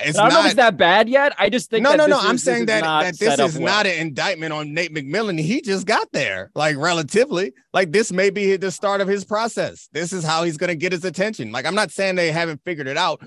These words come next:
Speaker 1: but it does seem like this happens more often than not, and us in the media just accept the idea that the player is broken, he's a <laughs> he's selfish, and he can't be fixed. When, like, actually, the organization, though we think about organizations as, like,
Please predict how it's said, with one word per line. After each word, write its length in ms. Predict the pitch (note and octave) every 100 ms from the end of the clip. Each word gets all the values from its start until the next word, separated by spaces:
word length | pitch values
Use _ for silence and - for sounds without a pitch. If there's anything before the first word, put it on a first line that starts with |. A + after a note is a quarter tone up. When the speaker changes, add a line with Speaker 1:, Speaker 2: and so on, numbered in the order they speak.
| -
Speaker 1:
but 100 | -
it 140 | D#3 A#2
does 240 | D#3 F#3
seem 180 | - E3+
like 220 | D3 C#3
this 160 | D3+ D3
happens 400 | D3+ D3+ C#3+ A#2+
more 200 | C#3+ D#3
often 260 | D3 C#3+
than 160 | B2+ A#2+
not, 240 | C3 D#3 C3+
and 120 | B2
us 300 | A#2 C3+ C#3
in 160 | - C#3
the 60 | C3+
media 440 | C3+ C3+ B2+ C#3 - _
just 160 | C#3+ C#3
accept 360 | C#3+ - C#3+ D3
the 80 |
idea 400 | B2 C3+ B2 B2+
that 180 | C3 B2
the 80 | B2+
player 340 | - C3+ C3
is 160 | B2+ A2+
broken, 380 | B2 B2 - A2+
he's 180 | B2 A#2
a 40 | B5+ B5+
<laughs> 220 | - B5+ A#2
he's 180 | A2+
selfish, 440 | - G#2+ G2+ G2+ - _ _
and 380 | A#2+ B2 A2+ A2+
he 180 | - C3
can't 260 | B2 C3 A2+
be 100 | A2+
fixed. 520 | B2 G2 - - - _ _ -
When, 300 | D3 D#3+ E3
like, 360 | D#3+ E3 - _ _ _ -
actually, 460 | F#3+ A3+ G#3 G#3 D#3+ - _
the 160 | B2+ D3+
organization, 800 | F3+ G#3+ G#3 C#3 E3 G#3+ E4 G#3
though 100 | E3
we 120 | F3
think 220 | - E3+ F#3+
about 220 | F3 F3
organizations 840 | C#3+ D#3+ E3 C#3+ C#3+ D#3 F3 E3 C#3
as, 340 | C3 C3+ B2+
like, 300 | C3 C3+ B2